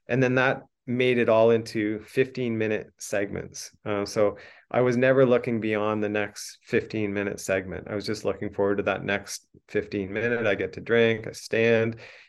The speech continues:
and then I just kept on repeating that. Um,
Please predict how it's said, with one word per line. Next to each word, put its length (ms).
and 140
then 100
I 120
just 180
kept 260
on 140
repeating 440
that. 260
Um, 380